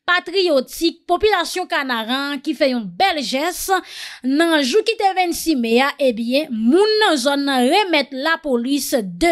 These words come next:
zam, ebyen, de zam sa yo, se se yon kalib nèf milimèt, toris ansanm avèk yon fizi douz, ebyen, kisa k ta pral lakòz ke popilasyon an remèt lapolis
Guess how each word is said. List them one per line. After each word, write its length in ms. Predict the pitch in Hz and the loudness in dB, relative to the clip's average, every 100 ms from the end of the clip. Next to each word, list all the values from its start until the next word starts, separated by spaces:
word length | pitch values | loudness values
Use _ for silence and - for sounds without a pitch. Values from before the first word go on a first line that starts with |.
| 285 | 2
zam, 380 | 190 220 208 208 | -2 -4 -6 -6
ebyen, 320 | 302 254 269 277 - - 190 | -2 0 0 -2 -12 -16 -2
de 140 | 381 | 0
zam 300 | 370 330 294 254 | 2 0 -2 -4
sa 160 | 285 233 | -4 -2
yo, 220 | 277 330 | -2 -4
se 240 | - - 277 262 254 247 - | -6 -2 0 0 -2 -4 -10
se 320 | - - 359 | -12 -4 -2
yon 480 | 339 320 302 269 240 - _ | 0 -2 -2 -4 -4 -8 _
kalib 320 | 370 330 285 | -2 -2 -2
nèf 320 | 220 294 302 294 | -2 -2 -2 -4
milimèt, 480 | 285 277 240 180 | -4 0 0 -2
toris 480 | - 240 214 359 392 - | -2 -2 2 0 0 -2
ansanm 320 | 359 466 427 | -2 -2 -2
avèk 480 | 330 208 277 311 - | -2 0 0 0 -2
yon 240 | 240 262 | 0 0
fizi 380 | 247 370 294 285 | 0 -2 0 0
douz, 460 | 214 349 262 185 185 - - - | 2 2 2 -2 -8 -14 -14 -4
ebyen, 320 | 403 427 415 | -2 -2 -2
kisa 320 | 539 - 453 | -4 -2 -4
k 80 | - | -2
ta 140 | 349 | -2
pral 220 | 302 285 262 | 0 -2 -2
lakòz 540 | 254 - 330 359 320 | -4 -4 0 0 -2
ke 160 | - 254 | -2 -2
popilasyon 720 | - 359 370 349 302 - 285 | 0 -2 0 -2 -2 -6 -6
an 80 | 240 | -4
remèt 400 | 247 247 294 262 | -2 0 0 0
lapolis 560 | 247 262 254 233 240 | -2 0 -2 -2 -4